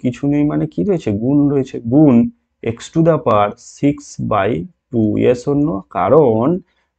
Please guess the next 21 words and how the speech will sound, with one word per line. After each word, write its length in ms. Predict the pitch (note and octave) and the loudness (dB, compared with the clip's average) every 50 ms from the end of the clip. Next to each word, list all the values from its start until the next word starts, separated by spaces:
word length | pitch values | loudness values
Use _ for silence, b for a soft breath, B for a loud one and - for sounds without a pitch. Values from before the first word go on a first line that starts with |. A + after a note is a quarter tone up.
| - F2+ | -6 -6
আমরা 220 | F#2 G2 G2 G#2 G#2+ - | -2 0 0 -2 -2 0
কি 100 | - D3 E3 E3 | 2 2 4 4
জানি? 220 | F#3+ F#3+ F#3+ F3 C#3 G#2+ G2+ F#2+ | 2 2 2 2 2 2 0 0
root 200 | F#2+ G2+ G2+ - - D#3 | -2 -2 -2 -2 0 0
over 240 | E3+ F#3 G#3 G#3 G3 E3 A#2 F#2 - | 0 2 2 2 4 2 2 2 0
x, 40 | - _ - - _ - - A2+ | -4 _ -20 -20 _ -12 -8 -4
root 180 | G#2 G#2+ G#2+ - - | -2 -2 -2 0 0
over 180 | D#3 D#3+ F3+ F#3 F3 D#3+ C3+ | 0 2 2 2 2 2 2
x, 20 | A#2+ - - | 0 -4 -12
square 360 | - - B2 A#2+ B2 C3 D3+ D#3+ F3 | -6 0 2 2 4 2 2 2 4
root, 180 | F#3+ G#3 G#3 - _ _ _ _ - - G#2+ | 4 4 2 0 _ _ _ _ -12 -12 -12
x 20 | - - - | -12 -10 -6
to 60 | A#2 A2+ A2 | -2 0 2
the 80 | G#2+ G2+ - | 2 0 0
power 200 | A2 G#2 G2 G2+ G#2 - - | -2 -2 -2 -2 -4 -6 -4
half, 260 | - D#3+ E3+ F3 E3+ E3+ _ _ _ _ _ _ _ _ _ _ _ _ | -2 2 2 2 2 0 _ _ _ _ _ _ _ _ _ _ _ _
cube 260 | - F#3 G3+ G3 E3+ D3 | 2 4 4 4 4 4
root, 200 | B2 G#2 F#2+ F2 - _ _ _ _ _ _ _ _ _ _ - | 4 4 2 0 -4 _ _ _ _ _ _ _ _ _ _ -2
cube 260 | - F3 F#3+ G3 F3+ F3 | 2 4 4 4 6 4
root 160 | F#3+ F3+ E3+ F3+ F3+ | 4 4 4 4 4
of 80 | E3+ | 4